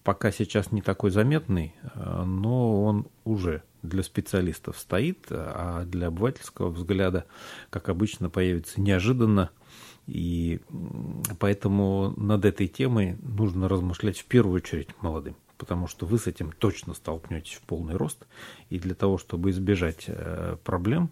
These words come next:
разного рода недопониманий, культурных столкновений, этот вопрос, конечно, нужно прорабатывать заранее.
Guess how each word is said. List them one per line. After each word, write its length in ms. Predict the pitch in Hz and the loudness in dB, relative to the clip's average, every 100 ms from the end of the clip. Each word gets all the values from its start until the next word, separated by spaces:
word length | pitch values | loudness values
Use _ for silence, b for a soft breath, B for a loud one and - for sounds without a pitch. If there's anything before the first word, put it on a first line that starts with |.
| - | -2
разного 460 | - 85 82 82 | -2 -2 -2 -4
рода 200 | 87 82 | -2 -2
недопониманий, 840 | 87 110 98 - 95 98 85 73 71 | 2 2 2 0 0 2 0 -4 -8
культурных 500 | - 80 - 78 78 | -8 -8 -8 -10 -12
столкновений, 680 | - 85 - 87 131 143 - B B B B | -10 -10 -6 -4 -2 -4 -6 B B B B
этот 300 | 110 - 95 | -2 0 0
вопрос, 340 | 87 80 98 - | -2 0 -4 -4
конечно, 480 | - 80 95 - | -6 -6 -6 -6
нужно 320 | 82 85 82 78 | -4 -4 -6 -6
прорабатывать 680 | - 78 76 80 85 73 | -6 -6 -6 -8 -10 -10
заранее. 400 | 73 67 62 - | -12 -12 -14 -18